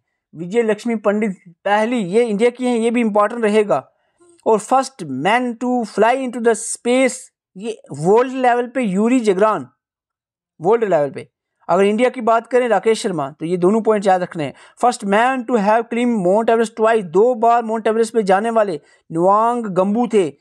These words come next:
गंबू और दो बार चल गए थे माउंट एवरेस्ट पे, ये भी याद रखना आपने। इंडिया के बारे में हमने बात की, प्रेसिडेंट सबको पता है, पहले राजेंद्र प्रसाद, प्राइम मिनिस्टर जवाहरलाल नेहरू, पहले नोबेल प्राइज लेने वाले रविंद्रनाथ टैगोर, अ, आईएनसी के प्रेसिडेंट डब्ल्यूसी बनर्जी पहले, अ,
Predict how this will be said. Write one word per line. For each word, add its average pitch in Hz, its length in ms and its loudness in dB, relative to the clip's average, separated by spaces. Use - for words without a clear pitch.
गंबू 208 380 2
और 233 100 2
दो 208 200 2
बार 233 140 0
चल 202 180 -2
गए 202 180 2
थे 190 100 -2
माउंट 170 240 0
एवरेस्ट 151 360 0
पे, 131 140 -12
ये 185 160 2
भी 208 220 0
याद 180 200 2
रखना 160 240 -2
आपने। 135 340 -2
इंडिया 214 280 2
के 262 140 -4
बारे 220 260 2
में 240 100 0
हमने 233 180 -2
बात 208 340 0
की, 233 180 -8
प्रेसिडेंट 202 560 -2
सबको 220 260 -2
पता 220 220 2
है, 170 260 0
पहले 214 380 2
राजेंद्र 190 340 -2
प्रसाद, 214 440 0
प्राइम 202 220 -2
मिनिस्टर 208 300 -2
जवाहरलाल 175 360 2
नेहरू, 214 500 2
पहले 214 240 2
नोबेल 220 260 0
प्राइज 208 260 0
लेने 202 200 0
वाले 208 300 2
रविंद्रनाथ 185 420 0
टैगोर, 208 540 0
अ, 165 360 2
आईएनसी 202 520 0
के 233 120 -2
प्रेसिडेंट 202 480 0
डब्ल्यूसी 185 400 0
बनर्जी 202 380 -2
पहले, 202 420 0
अ, 202 60 -12